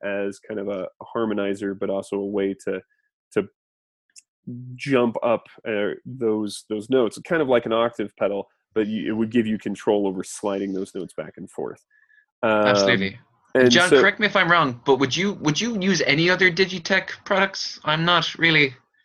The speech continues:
Speaker 1: No, I'm not really impressed with, like, really much of anything else they've done. Um, a, part of it is, like, they're rarely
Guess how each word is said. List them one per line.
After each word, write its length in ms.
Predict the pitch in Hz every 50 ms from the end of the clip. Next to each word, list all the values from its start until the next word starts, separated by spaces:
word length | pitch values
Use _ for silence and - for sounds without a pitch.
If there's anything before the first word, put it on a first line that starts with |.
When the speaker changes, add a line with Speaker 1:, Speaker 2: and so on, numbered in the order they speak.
| _ _ _
Speaker 1:
No, 600 | 175 180 190 196 208 247 262 269 254 165 127 110
I'm 200 | 113 131 147 165
not 240 | 170 185 202 202 180
really 320 | 190 190 190 180 165 156
impressed 360 | 143 131 123 - 170 165 -
with, 140 | - 151 - - - 147 143 147 - -
like, 300 | 165 165 160 151 139 135 - -
really 440 | 151 147 143 147 147 165 - 175 165
much 220 | 139 135 131 -
of 80 | 131 123
anything 320 | 127 127 123 120 117 117
else 220 | 117 110 107 - -
they've 200 | 117 107 104 101
done. 380 | 113 120 139 160 160 113 90 - - _
Um, 800 | 120 127 123 123 123 120 117 117 117 113 110 107 107 107 101 - - -
a, 220 | 127 135 127 110 120 -
part 240 | - - 196 185 175
of 80 | 147
it 80 | 131 120
is, 240 | 117 113 113 107 -
like, 200 | 110 110 107 -
they're 120 | 117 107
rarely 640 | 104 104 110 113 113 117 120 120 113 113 117 104 87